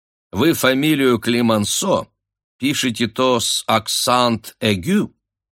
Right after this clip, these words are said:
диакритическим знаком, то Бизонова. Так как тут необходима известная единообразность, было бы хорошо, если бы вы твёрдо решили,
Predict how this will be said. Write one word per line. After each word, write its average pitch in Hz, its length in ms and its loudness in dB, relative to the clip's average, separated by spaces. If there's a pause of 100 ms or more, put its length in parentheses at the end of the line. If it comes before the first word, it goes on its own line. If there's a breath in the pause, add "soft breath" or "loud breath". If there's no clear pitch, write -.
диакритическим 120 1200 0
знаком, 92 800 -2 (380)
то 160 180 4
Бизонова. 104 1000 0 (960)
Так 98 240 0
как 98 200 -4
тут 107 240 -4
необходима 95 640 -2
известная 92 600 -2
единообразность, 92 1300 -2 (480)
было 110 220 0
бы 139 100 -2
хорошо, 131 480 -2
если 139 260 -4
бы 127 160 0
вы 139 140 -2
твёрдо 131 480 0
решили, 131 560 -4